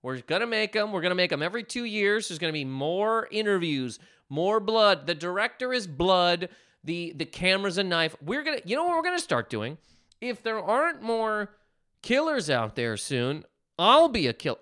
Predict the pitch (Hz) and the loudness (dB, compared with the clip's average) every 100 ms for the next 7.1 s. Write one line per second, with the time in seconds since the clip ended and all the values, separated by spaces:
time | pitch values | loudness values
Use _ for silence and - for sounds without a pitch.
0 | - 160 233 254 180 160 143 202 - 180 | 0 2 2 0 0 2 2 0 0 -2
1 | 202 190 - - _ _ _ _ _ _ | 0 0 -6 -14 _ _ _ _ _ _
2 | 135 - - 220 269 - 240 254 240 185 | -16 -8 -2 2 2 2 2 4 4 2
3 | - 170 165 185 165 175 170 180 - 240 | 2 -4 -4 -4 -2 0 0 -4 -2 -2
4 | 277 277 - 247 240 226 - _ _ _ | -2 -4 -2 0 0 0 -4 _ _ _
5 | _ - 170 202 226 254 254 247 240 220 | _ -6 -2 -2 -2 -2 0 2 2 0
6 | 226 - 175 - 220 233 190 214 226 214 | -6 -6 -6 -4 -4 -4 -4 -2 -2 -2